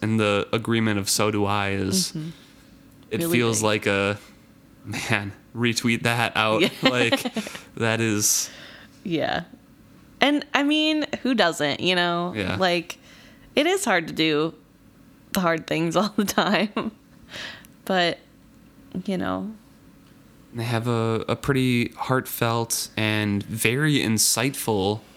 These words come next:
Speaker 1: line of questioning and conversation for a ten-year-old.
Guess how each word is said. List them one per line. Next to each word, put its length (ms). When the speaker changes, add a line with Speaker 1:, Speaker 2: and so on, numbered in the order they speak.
Speaker 1:
line 220
of 120
questioning 520
and 140
conversation 640
for 160
a 40
ten-year-old. 680